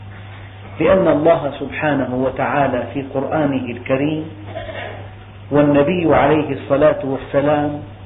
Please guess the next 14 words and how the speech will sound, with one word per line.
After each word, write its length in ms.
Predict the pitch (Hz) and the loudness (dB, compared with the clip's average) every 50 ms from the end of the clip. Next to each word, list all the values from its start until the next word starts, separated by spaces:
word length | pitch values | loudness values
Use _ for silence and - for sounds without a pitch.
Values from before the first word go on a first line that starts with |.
| - - - - - - - - - - - - | -18 -16 -16 -16 -18 -18 -18 -18 -18 -18 -10 -4
في 140 | - 156 147 | -2 -2 -2
حديثه 600 | - - 143 131 - 170 165 - - 160 139 139 | 0 0 -2 0 0 0 -2 0 0 -2 -2 -2
الشريف 560 | 131 - - - 147 135 135 151 160 160 - - - - - - - - - - - - - - - - - - | -2 -4 -2 2 2 2 2 2 -2 -2 -6 -8 -12 -16 -16 -16 -18 -18 -18 -16 -16 -16 -16 -16 -16 -14 -4 4
قد 140 | 156 151 - - - | 4 4 4 4 0
أخبرا 760 | - 170 - - - 139 139 151 151 160 170 175 175 175 175 170 170 - - - - - - - - - - - 127 | 0 0 -2 -2 -4 2 6 6 8 8 8 6 4 2 -2 -6 -12 -14 -18 -18 -20 -20 -20 -20 -18 -18 -14 -4 -2
بوجودهم 1080 | 151 151 147 147 143 131 - 170 175 170 151 143 170 151 147 165 170 170 175 180 180 180 - - - - - - - - | 0 2 4 4 2 2 4 6 6 6 4 4 0 2 2 2 0 0 -2 -6 -8 -10 -12 -14 -16 -18 -18 -16 -8 -2
بشكل 560 | 139 131 - - 185 - - - 131 131 127 127 123 123 - - | -2 -2 0 0 -2 -2 -2 -2 0 2 2 2 0 -4 -2 2
قاطع 560 | 156 160 160 160 160 - - - 185 - - - - - - - - - - - - - - - | 6 8 8 8 8 6 2 0 0 0 0 0 -4 -10 -16 -18 -18 -20 -20 -20 -20 -20 -16 -6
لا 180 | 131 147 151 151 | 2 4 6 6
يحتمل 600 | 139 - - - - - - 160 147 151 151 147 143 | 6 4 2 -2 -6 -8 -6 -6 -6 -4 -6 -6 -8
التأويل. 600 | 143 127 - - - 127 123 - 113 110 101 - - - - - - - - - - - - - - - - | -10 -12 -12 -8 -6 -6 -6 -6 -8 -12 -14 -14 -16 -20 -20 -20 -20 -20 -20 -18 -18 -18 -18 -18 -18 -16 -8
في 80 | - 151 | -6 -6
القرآن 580 | - - - 151 - - 190 196 190 180 170 | -6 0 2 2 4 4 4 4 4 4 4
والسنة 580 | 156 147 131 - - 143 139 127 120 123 131 | 2 2 2 0 -2 -4 -4 -2 -2 -2 -4